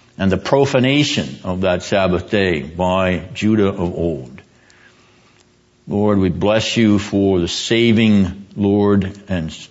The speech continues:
and Redeemer that you are. We bless you for the Shepherd of Israel that you are. We bless you for the one who has given benediction out of your living streams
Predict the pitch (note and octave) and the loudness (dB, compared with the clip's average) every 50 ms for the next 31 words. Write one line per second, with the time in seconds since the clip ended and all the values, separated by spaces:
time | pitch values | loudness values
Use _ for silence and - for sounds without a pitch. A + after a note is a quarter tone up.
0 | - - F2+ E2+ E2+ E2 D#2+ E2+ E2+ D#2 D#2+ G#2 G#2 G#2+ G#2 G#2 G2+ F#2+ F2+ E2+ | -12 -10 -8 -6 -6 -6 -4 -4 -4 -2 0 0 2 4 4 4 4 2 0 -2
1 | - - F2 E2+ D#2 - F#2 F2+ F2+ F2+ F2 F2 E2 - - - - - - - | -4 -6 -8 -8 -6 -6 -4 -2 -2 0 -2 -2 -4 -8 -16 -20 -20 -20 -20 -20
2 | - - - - - - G#2 G2 F2 E2+ G#2+ A#2+ B2+ C3 C3 - - C3+ B2+ A#2+ | -20 -20 -20 -14 -4 0 0 0 2 2 2 2 2 2 0 0 2 2 2 2
3 | - B2+ A#2 G#2+ A2 - - - B2+ B2 - A#2+ A#2+ A#2 A#2 A2+ A2+ B2+ C3+ B2+ | 2 2 2 2 0 0 0 0 0 0 2 2 2 2 4 4 4 4 2 2
4 | - - A2+ A#2 G2 E2 D#2 D2+ - - - G2+ F#2+ F2 - - F2+ F2+ F2 F2 | 0 0 0 2 2 2 -2 -6 -10 -8 -4 -4 -4 -4 -2 -4 -4 -4 -4 -4
5 | - F#2+ F2 D#2+ C#2+ D2+ - - - - - - - - - - - - - F#2 | -4 -6 -6 -6 -8 -12 -14 -18 -20 -20 -20 -20 -20 -20 -20 -20 -20 -16 -8 -6
6 | F#2+ F2+ F#2 G2+ B2 C#3+ D3+ D3 - - D#3 D#3 D3+ C#3+ C3 - - C#3 C3 B2 | -4 -2 0 0 2 2 2 0 0 2 4 4 6 4 4 2 0 2 2 2
7 | A2+ A2 A2 A2+ A#2 C3 C3+ C3+ C3+ C3 B2+ A#2 G#2+ - - - - - - - | 2 2 2 2 2 4 4 4 4 4 4 2 0 -4 -12 -18 -18 -10 -2 0
8 | A2 A2 G#2+ G2 F#2 G#2+ B2+ A#2+ A#2 A2+ G2+ F#2+ G2 F2+ C3+ C#3+ D#3 D#3 D3 C#3 | 2 2 2 0 0 0 2 2 4 2 2 2 2 2 2 2 2 2 2 2
9 | D#3 D3+ - - - - - - - - - - _ _ _ _ _ _ _ _ | 2 2 0 -2 -4 -6 -6 -8 -10 -18 -20 -20 _ _ _ _ _ _ _ _
10 | _ _ _ _ _ _ _ _ _ _ _ _ _ _ - _ - F#2 F2+ F2+ | _ _ _ _ _ _ _ _ _ _ _ _ _ _ -20 _ -8 -4 -2 -2
11 | F2+ F2+ E2 E2+ F#2 F#2 F#2 F2+ F2+ F#2+ G2 A2 G#2+ G#2+ A2 G#2+ G#2 G2+ G2 F#2+ | 0 -2 -2 0 0 2 2 2 2 2 2 2 2 4 4 4 4 2 2 0
12 | F#2+ - - - - - G#2 G2+ G2 G2 G2 F#2+ F#2 F2+ F2+ F2 E2 - - | -2 -6 -8 -8 -2 0 2 2 4 4 4 4 4 2 2 0 -2 -4 -10